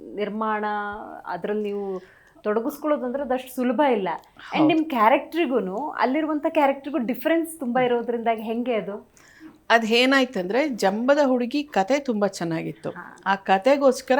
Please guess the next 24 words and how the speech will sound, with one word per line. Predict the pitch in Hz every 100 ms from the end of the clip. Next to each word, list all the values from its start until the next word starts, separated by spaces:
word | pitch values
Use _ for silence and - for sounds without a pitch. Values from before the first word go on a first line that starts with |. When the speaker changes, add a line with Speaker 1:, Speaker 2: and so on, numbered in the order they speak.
| 294
Speaker 2:
ನಾನು, | 220 214 277 247 202 170 151 - - - 156
ಆ, | 156 147
ಮಾಡಿದ್ದು. | - 180 185 185 156 165
Speaker 1:
ಹ್ಮ್. | 202 190 160 -
Speaker 2:
ನಂದು | 190 185 190
ಓನ್ | 202
ಪ್ರೊಡಕ್ಷನ್ | 196 190 190 220 214
ಸ್ಟಾರ್ಟ್ | - 185 -
ಮಾಡಿದ್ದಾಗ್ಲಿ, | 180 180 165 170 165 165
Speaker 1:
ಹ್ಮ್. | 160
Speaker 2:
ಡೈರೆಕ್ಷನ್ | 170 180 180 - 196
ಆಗ್ಲಿ | 170 165 175
ಮಾಡಿದ್ದು, | 175 175 175 185 226
ಆ | 233
ಕತೆಗೆ | 202 - 214 269 277 285
ತುಂಬಾ, | 277 220 220 247
Speaker 1:
ಹ್ಮ್. | 254 - 214 214 185 208
Speaker 2:
ಆ, |
ಪ್ರಾಮುಖ್ಯತೆ | 202 208 208 220 220 202 185
ಕೊಟ್ಟೆ | 170 165 165
ನಾನು | 165 170 170
Speaker 1:
ಹ್ಮ್. |
Speaker 2:
ಆ | 165
ಟೈಮ್‌ನಲ್ಲಿ. | 160 175 196 185 214 311